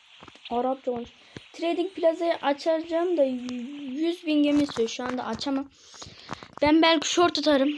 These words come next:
Yani bir dahaki update'de açarım belki orayı. A F K bıraktıydım. Ee, A F K bıraktıydım aslında bir kere. Tam iki saatlik falan. İki saat içinde, iki buçuk, üç saat neredeyse de.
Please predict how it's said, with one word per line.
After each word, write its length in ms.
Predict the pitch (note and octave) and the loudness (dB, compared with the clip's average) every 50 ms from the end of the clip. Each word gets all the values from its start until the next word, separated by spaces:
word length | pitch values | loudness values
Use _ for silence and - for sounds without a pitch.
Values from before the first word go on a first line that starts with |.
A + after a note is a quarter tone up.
| - - - - | -6 -10 -6 -2
Yani 320 | C#4 C4+ C#4 C#4+ C#4+ B3+ | 0 2 2 4 2 2
bir 100 | C4+ A#3 | 2 4
dahaki 280 | C#4+ C#4+ C#4+ C#4 D#4+ C#4+ | 4 4 4 4 2 2
update'de 420 | C#4 C#4 - - C#4 C4 C4 C#4+ | 0 0 -2 -2 -2 0 2 2
açarım 460 | C#4 C4+ C4+ C#4 B3+ A#3+ A#3+ A#3 A#3 | 2 2 2 0 -2 0 -2 -2 -2
belki 340 | A#3 A#3 A3+ A#3 A3+ - B3+ | 0 0 0 0 -2 -2 -2
orayı. 340 | A#3+ A#3 A3+ A3+ A#3+ C4+ D#4+ - - - - - - - - _ _ _ - - - - | -2 0 -2 -2 -4 -4 -6 -8 -10 -12 -12 -12 -12 -14 -14 _ _ _ -20 -20 -14 -4
A 180 | - B3 C4 C4+ | 0 2 2 2
F 240 | C4+ C4+ D4+ D4+ D4 | 4 4 4 4 6
K 280 | D#4 E4 D#4+ D#4+ D#4+ | 4 2 2 2 2
bıraktıydım. 600 | D#4+ D#4 D4 C#4 C#4 - C4 A#3 A#3 C#4+ D4 F4 - - _ _ _ _ - _ _ _ _ _ _ _ _ _ _ _ _ _ _ _ _ _ _ _ _ _ _ _ _ _ _ _ _ _ F5 - | 2 2 2 2 0 -4 -6 -4 -2 -2 -2 -2 -6 -10 _ _ _ _ -20 _ _ _ _ _ _ _ _ _ _ _ _ _ _ _ _ _ _ _ _ _ _ _ _ _ _ _ _ _ -16 -8
Ee, 520 | - B3+ B3+ B3+ B3+ B3+ B3+ B3+ B3+ B3+ - | -4 -2 0 0 0 2 0 0 0 0 0
A 180 | - B3+ C4 C4+ | 0 0 0 2
F 160 | C4 D4+ D4 | 4 2 2
K 220 | D4 E4 D#4+ D#4+ | 4 2 2 2
bıraktıydım 480 | D#4 D4 D4 C#4+ C#4 C#4 C4+ B3 C4 C4 | 4 4 2 2 0 -2 -4 -2 0 0
aslında 440 | B3 B3 B3+ - C4 B3+ B3+ C#4+ D4+ D#4 - | -2 -2 -4 -4 -2 0 0 -2 -2 -4 -8
bir 140 | D4 B3 A#3+ | -10 -10 -2
kere. 400 | - C#4+ C4 C4+ C#4+ D#4+ F4+ F4+ F4 - - - - D4 | 2 4 4 6 4 2 2 -2 -8 -10 -10 -16 -20 -10
Tam 260 | - D4 C4+ C4 C4+ C4 | -6 -4 -4 -4 -4 -6
iki 180 | C#4 B3+ - | -8 -8 -6
saatlik 460 | - - C4 B3 B3 B3+ - - _ | -2 -2 0 -2 -2 -4 -12 -20 _
falan. 320 | _ B3+ A#3+ B3+ C4+ - _ _ _ - _ _ _ _ _ _ _ | _ -2 -2 -2 -2 -6 _ _ _ -20 _ _ _ _ _ _ _
İki 220 | - C#4 C4+ - - | -6 -4 -4 -2 -2
saat 300 | - E4 D#4+ D#4+ D#4+ - | 0 2 2 0 -2 -4
içinde, 560 | - - E4 D#4 D#4 D4+ E4 E4+ F4+ F#4 - _ _ _ _ _ _ | -4 -2 -2 0 0 2 2 0 0 0 -4 _ _ _ _ _ _
iki 240 | C4+ C#4 B3+ - E4 | -6 -4 -4 -6 -6
buçuk, 280 | D#4 C4+ - - - - - - - | -8 -8 -8 -10 -12 -14 -18 -10 -6
üç 240 | C#4+ C#4+ C#4 - - | -6 -6 -6 -8 -4
saat 320 | - D4+ C4+ C4 B3 B3+ | 0 0 0 0 -2 -2
neredeyse 640 | B3+ B3+ B3 B3 B3 B3 B3+ B3+ B3+ B3+ E4 G4+ | -4 -2 -2 -2 -2 -2 -4 -6 -4 -4 -2 0
de. 180 | G#4+ E4+ B3+ A3+ | 0 0 0 -2